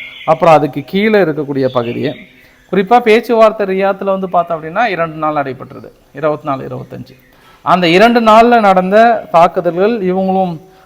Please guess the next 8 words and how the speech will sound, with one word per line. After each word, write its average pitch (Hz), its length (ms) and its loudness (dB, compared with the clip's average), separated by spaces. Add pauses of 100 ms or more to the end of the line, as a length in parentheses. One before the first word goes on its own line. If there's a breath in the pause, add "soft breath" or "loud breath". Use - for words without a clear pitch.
(100)
அவங்களுக்குள்ள 180 500 2
நடந்த 165 280 -2
தாக்குதல், 165 420 0
குறிப்பா 196 320 0
நேற்று 165 680 -2 (240 soft breath)
அந்த 165 180 -6
ஃபைனல் 247 520 -2
சிச்சுவேஷன். 185 500 -6